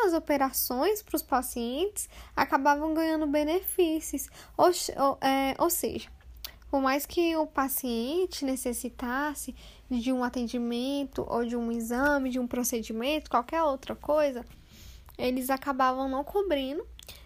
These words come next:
é, negava aquele pedido e falava pro paciente aquilo, que eles não cobriam aquele atendimento. Então,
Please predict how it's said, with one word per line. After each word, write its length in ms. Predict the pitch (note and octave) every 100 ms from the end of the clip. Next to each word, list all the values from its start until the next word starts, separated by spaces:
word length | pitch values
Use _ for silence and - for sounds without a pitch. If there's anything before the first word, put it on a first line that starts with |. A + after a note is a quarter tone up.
| -
é, 300 | B3+ B3 B3
negava 560 | B3+ C4+ B3 A#3 C#4+ F#4
aquele 320 | F4+ D4+ C#4
pedido 640 | C#4 C4 A#3+ B3 B3+ D4+
e 120 | F4 D#4+
falava 480 | - E4+ D#4+ D#4+
pro 160 | D#4+ E4
paciente 640 | E4 D#4 - D#4 D4+ D4
aquilo, 400 | F#4+ G4 G#4+ C4 C4
que 380 | - C4+ C4 C4
eles 300 | - B3+ B3+
não 160 | B3+ C4+
cobriam 500 | - D4+ C#4 D#4+ D#4+
aquele 340 | C4+ - A#3
atendimento. 840 | A3 - A3+ A3+ A#3 G#3 - - - - - - - - - - - - - -
Então, 520 | B3+ B3 C4+ C4 C#4